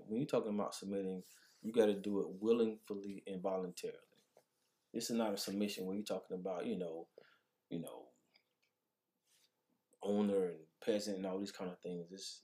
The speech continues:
you know, not like, you know, master and slave. It's just you doing this willingly, you doing this voluntarily. Um, and, and again, I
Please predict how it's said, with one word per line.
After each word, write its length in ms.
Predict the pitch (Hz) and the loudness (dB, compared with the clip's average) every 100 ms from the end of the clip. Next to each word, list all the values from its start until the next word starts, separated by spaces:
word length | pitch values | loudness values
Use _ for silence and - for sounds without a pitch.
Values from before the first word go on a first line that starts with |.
| _ | _
you 180 | 92 98 | -10 -6
know, 140 | 92 | -4
not 200 | 92 90 - | -4 -6 -8
like, 180 | 90 87 - | -10 -10 -10
you 160 | 104 80 | -10 -10
know, 160 | 76 76 _ _ _ - | -12 -18 _ _ _ -8
master 380 | 92 95 - 90 | -4 -4 -4 -6
and 80 | 87 | -4
slave. 440 | - 98 95 95 | -2 0 0 -2
It's 80 | 104 | -2
just 260 | 104 92 - _ _ - | -2 -2 -4 _ _ 0
you 120 | 113 | 0
doing 380 | 110 117 113 104 | 4 4 6 4
this 220 | 104 98 | 2 0
willingly, 440 | 92 110 117 107 | 0 2 4 4
you 180 | 107 110 | 2 2
doing 140 | 110 101 | 2 0
this 80 | 92 | 2
voluntarily. 680 | 101 101 92 - 110 90 - - _ _ _ _ _ - - | 2 2 -2 0 2 2 -4 -16 _ _ _ _ _ -20 -16
Um, 100 | - - _ _ _ _ _ - | -16 -18 _ _ _ _ _ -2
and, 260 | 98 98 - | 0 0 -2
and 120 | 104 | 0
again, 380 | 98 117 151 120 | 0 4 2 2
I 40 | - | -6